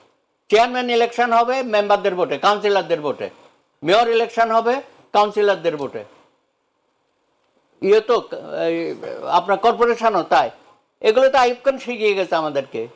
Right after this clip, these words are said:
বিডি ইলেকশন। আপনি আবার সেই বিডি ইলেকশনে নিয়ে যাবার প্রস্তাব দিয়েছেন, এগুলো আমাদের মানতে হবে। আমরা কি সামনে যাব না পেছনের দিকে? আপনারা তো আমাদেরকে পেছনের দিকে নিয়ে যাচ্ছেন। আবার বলছেন কি সংবিধান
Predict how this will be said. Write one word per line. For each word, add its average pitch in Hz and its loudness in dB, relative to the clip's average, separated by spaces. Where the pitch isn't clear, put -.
বিডি 180 2
ইলেকশন। 160 -4
আপনি 196 0
আবার 208 0
সেই 226 2
বিডি 196 2
ইলেকশনে 190 -4
নিয়ে 180 4
যাবার 160 0
প্রস্তাব 143 -4
দিয়েছেন, 131 -8
এগুলো 190 2
আমাদের 208 -2
মানতে 190 0
হবে। 208 0
আমরা 208 4
কি 240 4
সামনে 214 0
যাব 254 4
না 247 0
পেছনের 247 2
দিকে? 220 4
আপনারা 233 0
তো 254 6
আমাদেরকে 247 0
পেছনের 294 2
দিকে 247 2
নিয়ে 220 0
যাচ্ছেন। 139 0
আবার 254 4
বলছেন 247 0
কি 277 -2
সংবিধান 269 4